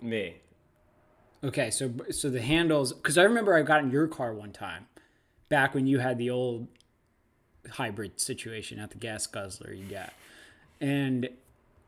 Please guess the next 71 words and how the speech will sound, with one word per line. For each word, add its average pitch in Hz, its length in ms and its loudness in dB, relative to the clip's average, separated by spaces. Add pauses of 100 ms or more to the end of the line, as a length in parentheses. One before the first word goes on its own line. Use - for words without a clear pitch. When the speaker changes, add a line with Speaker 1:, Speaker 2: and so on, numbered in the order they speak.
(200)
Speaker 2:
I 151 60 4
remember, 180 280 6
like, 175 160 4
the 135 80 0
door 147 320 2
handle 170 320 2
was 165 100 2
screwed 185 240 6
up, 175 60 6
or 151 80 4
the 127 80 2
paneling 156 540 0
or 170 60 -4
something 175 360 -4
Speaker 1:
Uh-huh, 139 240 4
yep, 131 260 4
mm-hmm. 120 180 -2
Speaker 2:
was 143 140 4
screwed 160 240 6
up. 175 220 6
And 160 80 6
then 165 80 6
Speaker 1:
Yeah. 165 60 6
Speaker 2:
I 151 40 4
felt 165 300 2
so 135 180 2
guilty. 269 400 2
I 170 60 2
thought, 196 160 -6
I - 20 -4
was 214 100 -6
like, 247 120 -6
"Oh, 233 160 4
this 233 120 -2
Speaker 1:
Right, 120 200 4
right, 240 140 2
Speaker 2:
shit, 233 80 2
Speaker 1:
right. 107 160 2
Speaker 2:
it's 240 180 0
me." 262 420 0 (560)
Would 156 180 4
it, - 100 0
like, 156 240 6
who 202 180 0
has 202 160 2
to 170 60 -2
pay 220 280 -6
for - 180 -8
Speaker 1:
Well, 156 100 2
Speaker 2:
that? 147 40 2
Speaker 1:
if 135 80 -4
it's 147 80 -4
already 147 260 0
broken, 117 400 0
then 107 140 -4
you 104 80 -4
don't 101 120 -4
have 95 200 -10
to. 120 180 -6 (240)
When 131 140 -2
I 151 140 2
got 135 200 0
in, 139 120 0
I 117 100 -2
grabbed, 117 240 -2
it 117 40 -4
was 117 80 -6
like, 117 120 -6
it's 120 160 -10
a 107 80 -10
Jeep. 120 440 -8